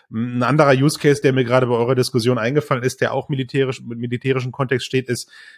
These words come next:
dass das Simulieren von Kampfpilotentraining in der Luft.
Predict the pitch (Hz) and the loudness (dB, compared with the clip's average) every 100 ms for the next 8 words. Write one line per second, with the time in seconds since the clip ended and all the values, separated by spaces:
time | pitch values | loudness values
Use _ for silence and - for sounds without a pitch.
0 | - 120 - - 131 117 - 135 139 131 | -4 -2 -2 -6 -4 -4 -2 0 2 4
1 | 160 156 - 127 123 120 - 143 165 - | 2 2 0 -4 -2 -6 -4 -2 -2 -4
2 | - 120 120 120 110 - 113 113 120 143 | -2 2 2 0 -8 -4 -2 0 0 -4
3 | - _ 151 151 127 147 - - | -8 _ 2 4 6 4 2 -12